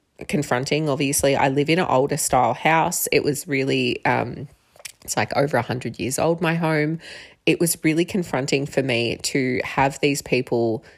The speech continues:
coming to me to try and get me to help them, to try and get me to pass on messages. And it made me feel really uncomfortable. This has been <laughs> happening for quite some time,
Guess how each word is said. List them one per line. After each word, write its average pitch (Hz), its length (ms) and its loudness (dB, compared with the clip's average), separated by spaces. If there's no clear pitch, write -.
coming 202 320 2
to - 120 -2
me 131 160 2
to 143 160 -6
try 131 300 -2
and 131 480 -4
get - 160 4
me 156 140 0
to - 120 0
help 160 300 4
them, 156 320 2
to - 120 -6
try 127 240 -2
and 135 80 -4
get - 140 -2
me 147 80 -4
to 123 60 -4
pass - 320 0
on 107 120 -4
messages. 156 840 0
And 143 180 0
it 147 60 -4
made 156 160 0
me 185 100 0
feel 175 200 0
really 147 240 4
uncomfortable. 127 760 -2
This 208 160 4
has 202 120 -2
been 214 180 4
<laughs> - 120 -4
happening 175 440 2
for 156 160 -2
quite - 300 4
some - 220 0
time, 160 520 2